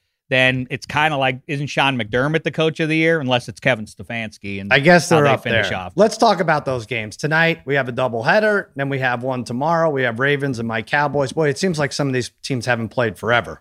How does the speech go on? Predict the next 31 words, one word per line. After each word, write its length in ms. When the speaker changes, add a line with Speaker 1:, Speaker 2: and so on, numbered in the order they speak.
Speaker 2:
Buffalo 460
had 120
a 40
bye. 460
I 120
don't 120
know. 120
Anyway, 360
they're 220
at 180
San 220
Francisco. 640
That's 260
the 220
actual 500
night 320
game. 320
Forty-niners 760
favored 320
by 260
one. 440
Nick 260
Mullins, 480
forty-six 640
and 100
a 40
half 380
is 160
the 140
over-under. 800
Uh, 400